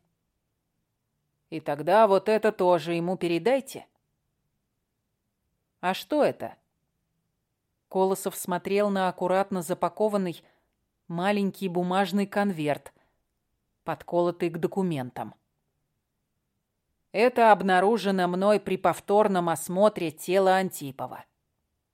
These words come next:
Это волосы». «Волосы?» «Именно. Я изъял их с брюк и правого рукава куртки Антипова.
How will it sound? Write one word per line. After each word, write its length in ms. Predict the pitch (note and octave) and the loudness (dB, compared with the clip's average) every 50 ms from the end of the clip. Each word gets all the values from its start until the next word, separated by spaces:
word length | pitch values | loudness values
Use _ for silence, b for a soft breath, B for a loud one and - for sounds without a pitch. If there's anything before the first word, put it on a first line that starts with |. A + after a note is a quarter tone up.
| _ _ _ _ _ _ _ _ _ _ | _ _ _ _ _ _ _ _ _ _
Это 240 | - F#3+ F#3+ - A#3+ | -4 -2 2 2 2
волосы». 600 | G#3+ A3+ A3+ G3+ F3+ D#3 C#3 C3 - - C3 - _ _ _ _ _ _ _ _ _ _ _ _ _ _ _ _ _ _ _ _ _ _ _ _ _ _ _ _ _ _ | 4 6 6 6 6 4 0 -8 -10 -14 -16 -18 _ _ _ _ _ _ _ _ _ _ _ _ _ _ _ _ _ _ _ _ _ _ _ _ _ _ _ _ _ _
«Волосы?» 640 | - D#3 D3 D#3 E3+ F#3+ G#3 B3+ B3+ C4 - D#4+ D#4+ _ _ _ _ _ _ _ _ _ _ _ _ _ _ _ _ _ _ _ _ _ _ _ _ | -14 -6 0 4 6 6 6 6 2 0 -6 -10 -10 _ _ _ _ _ _ _ _ _ _ _ _ _ _ _ _ _ _ _ _ _ _ _ _
«Именно. 640 | _ D#4+ F#4 F4+ E4 B3 F#3+ D#3+ C#3+ C#3+ C3+ C3+ C#3+ - _ _ _ _ _ _ _ _ _ _ _ _ _ _ _ _ _ _ _ _ _ _ _ _ _ _ | _ 2 2 4 4 2 0 -2 -4 -6 -10 -12 -14 -16 _ _ _ _ _ _ _ _ _ _ _ _ _ _ _ _ _ _ _ _ _ _ _ _ _ _
Я 280 | E3 F3 G#3 A3+ A#3 | -2 0 2 2 2
изъял 460 | A#3+ G#3+ G3+ G#3 A3+ C4 C4+ C4 B3 | 0 -2 -4 0 4 6 6 6 6
их 140 | A#3+ A3+ G3 | 4 0 -2
с 100 | G3+ F#3 | -6 -8
брюк 480 | F3+ F#3 A#3+ D4+ F4 E4+ F4 - - _ _ | -2 2 4 4 4 4 2 -10 -16 _ _
и 100 | A3 G3+ | -8 -8
правого 560 | - - - G#3+ A#3+ B3+ B3 A#3+ G#3+ G3 G3+ | -4 0 2 6 6 6 6 4 4 4 4
рукава 480 | G3 F#3+ F3 - F#3 F3 E3 G3 A3+ A3+ | 4 4 2 2 0 2 6 6 6 6
куртки 480 | A3 - A3 A#3 A#3 A3+ - - - | 4 2 0 0 0 0 -2 -2 2
Антипова. 720 | G#3 G#3 G3+ G3+ G3 - - F#3+ D3 - - B2 - - | 2 4 4 2 -2 -4 -6 -8 -6 -6 -8 -12 -12 -14